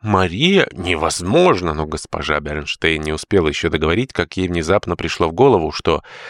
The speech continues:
та перезрелая Калипсо и вправду могла пленить её юного телемака. Она припомнила десятки известных ей случаев, когда молодые люди влюблялись в пожилых женщин. Она вспомнила, как часто в последнее время Гарри Уоррингтон исчезал из дома.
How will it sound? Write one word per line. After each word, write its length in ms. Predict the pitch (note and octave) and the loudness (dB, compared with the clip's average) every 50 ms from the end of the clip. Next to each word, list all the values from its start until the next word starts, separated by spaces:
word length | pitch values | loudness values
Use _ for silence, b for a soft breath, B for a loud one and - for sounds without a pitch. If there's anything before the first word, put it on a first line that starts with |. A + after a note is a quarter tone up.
| B B B B _ | B B B B _
та 160 | _ D#2+ D#2 D2+ | _ 0 0 0
перезрелая 760 | _ - D2+ D#2 C#2 D2 D2+ D#2 D#2 D2+ D2+ D2+ D2 D2+ - | _ -2 -2 -2 -2 -2 0 0 2 2 2 2 0 0 0
Калипсо 500 | - E2+ D#2 D#2 D2 - - - - D#2 | -2 -4 -4 -4 -6 -6 -6 -2 0 0
и 60 | D#2+ | -2
вправду 440 | - _ - B2+ D3 C3 F2 D#2+ D2+ | 0 _ 2 2 2 2 2 0 0
могла 360 | D2 D2 D2+ C#2 E2 D2+ D2 | 0 0 0 0 0 0 0
пленить 600 | _ - D#2 D2+ D2+ - D#2 - _ - - - | _ -4 -6 -6 -4 -4 -8 -8 _ -12 -12 -10
её 760 | - - - - - - - E2+ E2 E2 D#2 D2+ D#2+ D#2+ - _ _ | -10 -10 -12 -12 -12 -12 -12 -8 -8 -6 -4 -2 -2 -2 -2 _ _
юного 580 | E2+ D#2 D#2+ D#2 D2 C#2+ D2+ D2 D2 D2+ D2+ D2+ _ | -4 -2 -2 -2 0 -2 0 0 2 0 0 -2 _
телемака. 680 | - - - D#2+ D#2+ E2+ F#2 G#2+ G2+ E2 _ - - - _ _ B B B B B B B B B B B B - | -2 0 2 2 4 2 2 2 0 0 _ -8 -16 -16 _ _ B B B B B B B B B B B B 0
Она 280 | C#3 C3+ D3 D#3+ D#3 | 2 4 4 4 4
припомнила 680 | C3+ _ - C#3+ C#3+ _ - D#3 D3+ C#3 C3+ C3 B2+ A#2+ | 2 _ 0 0 0 _ 4 4 4 6 6 4 4 4
десятки 480 | A#2 B2+ - - B2+ - - - F#2+ | 2 -2 2 2 2 2 2 -2 -4
известных 480 | F2 E2 E2+ F2+ F2+ E2 - - E2+ - | -2 2 4 2 2 2 2 -4 -6 -2
ей 160 | - F#2 F2+ | -2 -2 -2
случаев, 480 | - - - E3 E3 - - F2+ - - | -2 0 0 0 0 2 2 0 0 0
когда 260 | - D#2+ E2 E2+ E2 | -4 -2 0 0 2
молодые 400 | D#2+ D#2+ E2 D#2+ D#2 E2 E2 D#2+ | 2 2 2 2 2 0 0 2
люди 240 | F2 G#2 G2 F2+ F2+ | 2 2 2 2 0
влюблялись 640 | D#2 D2+ D#2 C#2+ C#2+ C#2+ D2 D2 D2+ D2+ - - | 2 2 -2 -2 0 0 0 0 0 -2 -6 -6
в 20 | |
пожилых 380 | _ - D#2+ D#2 E2 D#2 E2 E2+ | _ -4 -2 0 0 0 0 0
женщин. 400 | F#2+ A2+ A#2 F#2+ E2+ - - - _ _ _ _ _ _ | 2 0 0 0 -2 -10 -14 -14 _ _ _ _ _ _
Она 160 | G#2+ A#2 C3+ | 2 2 2
вспомнила, 540 | - - - _ - D3+ C3 B2 A#2+ A2+ G2 | 2 0 -4 _ 2 2 4 4 2 2 2
как 220 | - F#2+ F#2 - | 2 -2 -4 -2
часто 400 | - - B2+ B2 - - - D2+ | -2 0 0 0 0 -4 -12 -10
в 20 | |
последнее 460 | _ - D2+ - - - D2 D2 D2 C#2+ | _ -8 -8 -4 -4 -4 -2 -2 -2 -2
время 320 | D2+ F2 F#2 F2 E2 D#2+ | 0 0 0 0 0 0
Гарри 260 | D#2+ E2 E2 D#2+ D#2+ | 2 0 0 0 0
Уоррингтон 560 | D2+ C#2+ D2+ F2 F#2+ F#2+ F#2 F2 - F2+ F2 | -4 -2 0 0 0 0 0 0 -2 -2 -2
исчезал 400 | E2+ - - F2 D#2+ E2 E2+ F2 | -2 -4 -4 -2 0 0 0 0
из 160 | F#2 F#2+ - - | 0 -2 -2 2
дома. 300 | - A#2 G2+ G1+ - | 2 2 2 0 -8